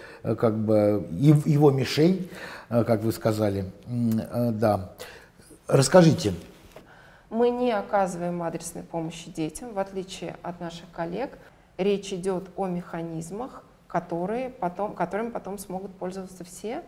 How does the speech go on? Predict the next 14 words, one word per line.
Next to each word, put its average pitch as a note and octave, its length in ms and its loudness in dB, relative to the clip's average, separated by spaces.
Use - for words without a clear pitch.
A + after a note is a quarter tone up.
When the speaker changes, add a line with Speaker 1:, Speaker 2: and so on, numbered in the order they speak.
Speaker 2:
И G3+ 380 -4
в G#3+ 40 -4
этом A#3+ 240 -4
смысле, A#3+ 720 -6
а, G3 420 0
фонд A#3+ 220 -2
Гордей, A3 840 -2
а, F#3+ 360 -6
маленький, G3+ 680 0
и G3+ 240 0
мы G#3+ 200 0
похожи A#3 420 -4
на F#3+ 160 -8
хаб. - 340 -8